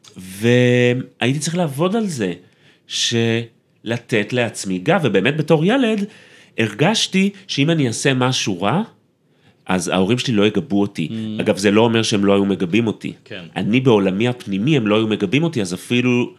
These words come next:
Speaker 1: אה, לא הייתי, לא הייתי מגלה דברים מסוימים להם, הייתי מסתיר דברים מסוימים, כי הייתי בטוח שאני אקבל ביקורת ולא אמפתיה, למרות שההורים שלי הם אריות בקטע
Speaker 2: Mm.
Speaker 1: הזה, הם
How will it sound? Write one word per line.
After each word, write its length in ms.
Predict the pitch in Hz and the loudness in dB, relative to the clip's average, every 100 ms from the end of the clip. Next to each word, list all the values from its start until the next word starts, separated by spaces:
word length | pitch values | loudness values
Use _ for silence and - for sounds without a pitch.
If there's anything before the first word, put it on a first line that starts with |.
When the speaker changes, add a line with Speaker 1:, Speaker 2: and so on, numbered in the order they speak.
| _ _ - | _ _ -8
Speaker 1:
אה, 60 | 87 | -4
לא 180 | 98 104 | 0 2
הייתי, 240 | 113 127 139 120 - | 2 2 -2 -2 -2
לא 160 | 101 | 0
הייתי 200 | 117 135 | 0 0
מגלה 420 | 139 101 101 110 170 | -2 0 0 2 0
דברים 360 | 156 139 107 | 0 2 2
מסוימים 500 | 92 - 92 87 87 | -2 -2 -2 -2 -2
להם, 280 | 87 85 87 - - | -2 -2 -4 -6 -8
הייתי 200 | 101 143 | -4 -2
מסתיר 480 | 107 - - 170 196 | -2 -4 -2 -2 0
דברים 300 | 180 127 113 | 0 0 0
מסוימים, 420 | 104 107 101 110 | -2 0 0 0
כי 100 | 110 | 0
הייתי 180 | 110 127 | 0 0
בטוח 280 | 117 131 123 | -2 -2 -2
שאני 240 | 117 107 | -4 -4
אקבל 400 | 92 92 101 104 - - _ - | -6 -4 -2 -4 -6 -20 _ -16
ביקורת 680 | - 98 - 135 139 120 104 | -12 -10 0 2 2 0 -2
ולא 220 | 98 101 | -4 -2
אמפתיה, 460 | 101 95 160 170 165 165 - - | -2 -4 -4 -2 -4 -4 -20 -10
למרות 220 | 101 131 | -6 -4
שההורים 380 | 156 110 117 139 | -2 -4 -2 -4
שלי 540 | 139 135 135 123 107 95 90 87 82 - - | -6 -4 0 0 0 -2 -4 -6 -6 -10 -8
הם 260 | 87 82 78 | -6 -6 -6
אריות 400 | 80 80 123 135 | -6 -4 -4 -4
בקטע 360 | - 87 80 82 | -10 -8 -6 -6
Speaker 2:
Mm. 40 | |
Speaker 1:
הזה, 220 | 82 82 | -6 -8
הם 160 | 80 | -10